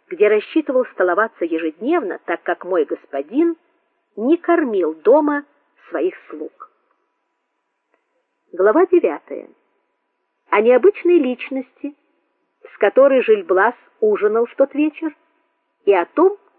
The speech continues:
что произошло между ними. Я увидал в углу залы старика, смахивавшего на монаха. Он был одет в серую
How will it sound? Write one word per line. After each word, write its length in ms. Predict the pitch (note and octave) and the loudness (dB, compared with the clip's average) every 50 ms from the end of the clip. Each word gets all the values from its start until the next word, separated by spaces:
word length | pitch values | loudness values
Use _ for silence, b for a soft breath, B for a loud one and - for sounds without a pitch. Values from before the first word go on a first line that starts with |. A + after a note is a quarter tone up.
| _ _ _ | _ _ _
что 240 | - - - E4+ F4 | -20 -6 -4 -4 -2
произошло 560 | - D#4 D4+ D4 C4 D4 C4+ - - E3+ C#3+ | 0 -2 -2 -2 -2 -4 -4 -4 -6 -6 -6
между 320 | C3 B2+ C3 C3 _ - | -6 -8 -12 -10 _ -10
ними. 340 | C#3+ - - A#2 A#2+ - - _ _ _ _ _ _ _ _ _ _ _ _ _ _ _ _ _ _ _ _ _ _ _ _ _ _ _ _ _ _ _ _ _ _ _ _ | -10 -10 -14 -18 -20 -20 -20 _ _ _ _ _ _ _ _ _ _ _ _ _ _ _ _ _ _ _ _ _ _ _ _ _ _ _ _ _ _ _ _ _ _ _ _
Я 280 | - E3+ G#3+ E4 G4 | -8 0 2 4 6
увидал 440 | G4+ F#4+ F4 F4 D4 D4 F4 F4+ E4+ B3+ | 6 6 4 4 4 4 4 4 4 2
в 80 | C4 | 0
углу 300 | C#4+ B3 A#3 C4+ D#4 D#4+ A3+ | -2 -2 0 0 0 0 2
залы 380 | G3+ C4+ D#4+ D#4+ D4 C4+ A#3+ - - _ | 0 0 0 2 0 0 -2 -4 -10 _
старика, 540 | - G#3 G3 G3+ G3 - - E4+ F#4+ F#4+ - _ - | 0 2 2 2 0 -2 -2 0 0 0 -2 _ -10
смахивавшего 840 | A3 A#3 D4+ F4+ E4+ - - D4+ D#4 D#4 - - - D4+ C4+ D4 C#4+ | -6 -4 -2 -2 -2 -2 -2 -2 -2 -4 -4 -4 -4 -2 0 0 0
на 160 | B3+ C4 D4 | 0 -2 -2
монаха. 680 | C#4 D4+ D4+ C#4+ A3 E3 A#2 - - - - - - _ _ _ _ _ _ _ _ _ _ _ _ _ _ _ _ _ | -2 -2 -2 -4 -4 -6 -8 -8 -12 -16 -18 -20 -20 _ _ _ _ _ _ _ _ _ _ _ _ _ _ _ _ _
Он 160 | - G4 F4+ | 0 0 2
был 140 | A3+ G3 F#3 | 2 2 2
одет 320 | F3 E3+ E3 F3+ F3 - - | 2 0 2 0 0 0 -2
в 140 | - _ | -12 _
серую 340 | - F#3 E3 E3 D#3+ D#3 D3+ | -2 0 0 2 0 -2 -4